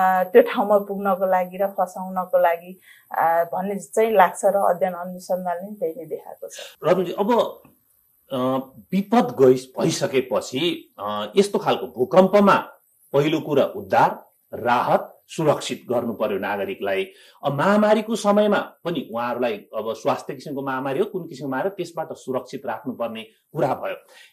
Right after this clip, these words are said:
Speaker 2: यसमा यसो सरसर्ती भन्दा नेपाल सरकार सचेत छ भन्दा हामीले सचेत छ नै भन्ने जवाब दिनुपर्छ, किनभने उद्धारमा तत्काल खटिएको देखिन्छ, अ, राहतहरू लगिरहेको देखिन्छ।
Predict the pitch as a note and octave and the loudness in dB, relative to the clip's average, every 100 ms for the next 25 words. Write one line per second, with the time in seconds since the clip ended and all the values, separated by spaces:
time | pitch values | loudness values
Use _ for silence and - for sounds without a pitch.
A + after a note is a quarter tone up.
0 | - B3+ B3+ A#3 C4+ A3+ B2+ - - _ | -4 -2 2 4 4 4 0 -6 -14 _
1 | - - G3+ B3 A3+ - G#3+ A3 B3+ B3 | -16 -2 -2 0 -2 2 2 4 0 0
2 | B3 B2 C#3 G3+ D#3 F#3 G#3+ G3 G3 G#3 | 0 0 2 4 2 2 2 2 2 0
3 | - G#3+ A#3+ - C4 B3 A#2+ C#3 A#2 A#2 | 0 0 0 0 0 0 -4 -6 -6 -8
4 | - D#3 D3 D#3 - D3 D3+ D#3+ G#2+ G2+ | -4 -4 -4 -6 -4 -2 -2 -6 -12 -10
5 | G2 F#2 - G2+ F#2+ F2+ F#2 F#2 - C#3 | -8 -8 -8 -12 -12 -10 -10 -12 -8 -6
6 | A2 G3 F#3+ _ _ D3 B2+ C3+ C#3 C#3 | -4 -6 -8 _ _ -6 0 2 2 -2
7 | B2+ D3 C#3+ - A#2+ B2+ A#2 G#2+ A2 A2 | -2 0 0 -2 -8 -6 -6 -8 -10 -10
8 | G#2 D#3 F3+ - - - A2 A2 G#2+ A#2+ | -8 -4 -4 -6 -14 -8 -4 -2 -2 -2
9 | C3 C3 A2 C3 B2 A#2+ C3+ G#2 G2 - | -4 -6 -6 -6 -4 -4 -4 -6 -10 -14
10 | F#2 | -16